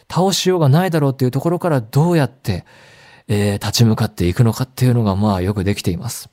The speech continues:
えー、他にも僕が連想したところで言うと、スター・ウォーズとか、えー、スパイダーバースもそうだし、私時々レッサーパンダ。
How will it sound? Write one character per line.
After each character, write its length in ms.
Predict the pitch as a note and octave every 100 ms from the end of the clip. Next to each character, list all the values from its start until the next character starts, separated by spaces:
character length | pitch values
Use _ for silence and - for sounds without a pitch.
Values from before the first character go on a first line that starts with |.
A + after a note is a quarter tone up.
| _ _ _ _ _ _ - _ _ _ _ _ -
え 140 | A#2
ー、 20 |
他 220 | G2+ A2+ F3
に 80 |
も 200 | E3 G2+
僕 220 | F2 G2 A2+
が 100 | G#2+
連 200 | A2+ A2+
想 160 | A2+
し 40 | G#2
た 100 | A2
と 100 | G#2+
こ 80 | G#2+
ろ 80 |
で 80 | F#2+
言 100 | E2+
う 20 |
と、 220 | D#2+ D#2+ -
ス 100 | -
タ 100 | G#2+
ー・ 20 | G2+
ウ 40 |
ォ 120 | G#2+ A2
ー 20 |
ズ 80 | -
と 100 | -
か、 240 | - - _
え 180 | F#2+ F#2
ー、 20 |
ス 100 | -
パ 140 | G#2 G2+
イ 20 |
ダ 120 | G2+
ー 20 |
バ 140 | G#2+ G#2
ー 20 |
ス 120 | -
も 100 | -
そ 160 | - G2
う 20 |
だ 100 | -
し、 200 | - - - - - -
私 360 | F#2+ - B2
時 160 | B2+ A#2
々 120 | A2+
レ 80 | G#2
ッ 100 | F#2+
サ 240 | F#2+ - A2
ー 20 |
パ 140 | A#2
ン 100 | F#2
ダ。 160 | E2